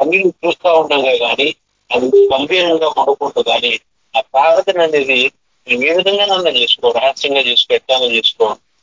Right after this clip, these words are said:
ఆ ప్రార్థన నుంచి వచ్చేటువంటి ప్రతిఫలం మాత్రం నీ స్థితిని గంభీరంగా ఉంచుతుంది.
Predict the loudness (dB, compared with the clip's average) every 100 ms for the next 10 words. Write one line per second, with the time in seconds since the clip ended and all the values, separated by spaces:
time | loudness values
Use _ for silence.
0 | _ -2 -2 0 2 0 -2 -4 -4 -2
1 | -2 -2 -2 -2 -4 -4 -4 -2 -4 0
2 | -2 0 0 0 -4 _ _ _ -10 -10
3 | -16 -10 -10 -4 -4 -4 -4 -2 0 0
4 | 0 0 -4 -6 _ -8 -6